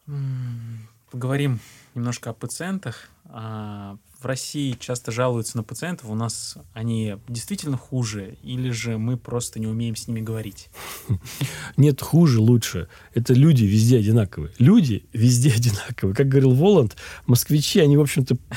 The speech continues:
Speaker 1: <laughs>
Speaker 2: не изменились почти ничем, только вот квартирный вопрос некоторых там немножко испортил. А,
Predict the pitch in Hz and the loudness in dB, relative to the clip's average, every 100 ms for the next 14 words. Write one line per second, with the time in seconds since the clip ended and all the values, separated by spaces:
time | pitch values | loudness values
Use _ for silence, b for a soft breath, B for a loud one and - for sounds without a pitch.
0 | - 135 - - - 170 185 170 196 202 | -6 -6 -6 -6 4 6 8 8 8 8
1 | 156 113 - 123 - 135 123 127 208 208 | 8 4 4 2 4 4 6 4 4 4
2 | 202 B B - 151 151 135 156 - 175 | 2 B B 0 2 2 4 4 4 4
3 | 151 143 170 - 131 127 117 101 104 101 | 4 4 2 2 2 2 0 -2 0 2
4 | 107 117 - 95 95 - - _ B B | 4 2 0 -6 -8 -16 -20 _ B B
5 | B B - 101 - 110 90 87 85 B | B B -4 -4 2 2 2 -6 -8 B
6 | B B B - - - 78 78 80 - | B B B -10 -4 -2 -2 -2 -4 -6